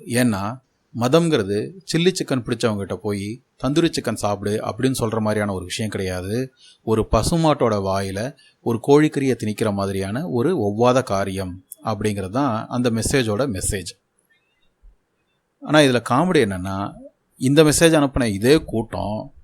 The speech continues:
இன்னொரு நாளைக்கு, "எல்லா மதங்களும் ஒன்றுதான், மதங்கள் எல்லாம் மேலோட்டமாகத்தான் வேறுபடுகின்றன,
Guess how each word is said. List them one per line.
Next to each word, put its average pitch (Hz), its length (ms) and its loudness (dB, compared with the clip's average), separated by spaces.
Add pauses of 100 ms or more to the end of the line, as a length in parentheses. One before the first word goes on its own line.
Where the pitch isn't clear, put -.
(260)
இன்னொரு 147 320 8
நாளைக்கு, 104 680 -2 (840)
"எல்லா 147 280 4
மதங்களும் 131 460 0
ஒன்றுதான், 101 720 -2 (240)
மதங்கள் 175 400 2
எல்லாம் 120 420 -2 (360)
மேலோட்டமாகத்தான் 135 840 2
வேறுபடுகின்றன, 98 920 -4